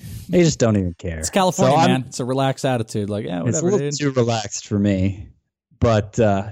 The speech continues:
Speaker 1: yeah, I'm not, I'm not counting on Ross Stripling being more than, like, a two or three inning pitcher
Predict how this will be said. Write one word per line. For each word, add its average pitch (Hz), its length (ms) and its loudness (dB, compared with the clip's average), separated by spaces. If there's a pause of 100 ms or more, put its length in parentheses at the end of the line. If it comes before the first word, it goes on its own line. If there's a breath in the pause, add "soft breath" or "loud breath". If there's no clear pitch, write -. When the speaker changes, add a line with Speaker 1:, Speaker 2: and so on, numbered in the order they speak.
(100)
Speaker 1:
yeah, 117 260 2
I'm 135 200 2
not, 160 260 2
I'm 151 160 0
not 147 240 0
counting 127 320 0
on 110 180 2
Ross 110 280 2
Stripling 110 500 -2
being 113 280 2
more 107 180 4
than, 110 140 0
like, 104 220 2
a 104 60 0
two 127 200 2
or 110 100 6
three 113 320 2
inning 101 180 2
pitcher 98 500 2